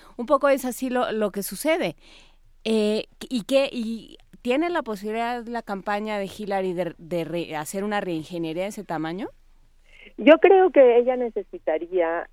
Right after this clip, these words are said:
Speaker 2: eh, jalar a su lado a muchos de los estrategas últimos que han estado trabajando con los demócratas.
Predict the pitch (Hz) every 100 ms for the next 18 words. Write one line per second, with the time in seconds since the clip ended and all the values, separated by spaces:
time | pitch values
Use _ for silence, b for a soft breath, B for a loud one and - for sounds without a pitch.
0 | - 165 151 147 - _ _ _ - 185
1 | 185 208 220 202 190 170 170 170 180 196
2 | - 160 165 190 202 226 196 160 165 -
3 | 165 156 180 180 190 - _ _ 202 202
4 | 185 165 143 - _ _ _ _ 196 185
5 | 196 202 - 180 180 175 160 156 160 165
6 | 165 160 156 170 175 175 156 - 143